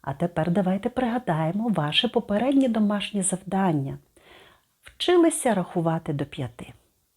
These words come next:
Un, deux, trois, quatre, cinq. Un, deux, trois, quatre, cinq. Ми продовжимо вчитися далі.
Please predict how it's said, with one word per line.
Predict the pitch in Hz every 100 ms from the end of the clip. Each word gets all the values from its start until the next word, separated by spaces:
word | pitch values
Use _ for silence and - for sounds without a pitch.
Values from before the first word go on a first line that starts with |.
| _ _ _ _ _ _ _ _ -
Un, | 202 180 156 160 143
deux, | 151 143
trois, | 143 - 220 247 330 381 -
quatre, | 185 175 - - 165
cinq. | - 160 127 117 156 - - _ _ _ _ _ _ _ _ _ _ _ - - - - _ -
Un, | 208 202 165 156
deux, | 147 156 170 151
trois, | - - 214 247 349 359 -
quatre, | 185 175 -
cinq. | 160 - - 214 - - - - _ _ _ _ _ _ _ _ _ _ _ _ - - - -
Ми | 160 151
продовжимо | - 147 139 135 139 165 180 254 - _ _
вчитися | _ - 131 123 165 - 214 208
далі. | 214 311 392 156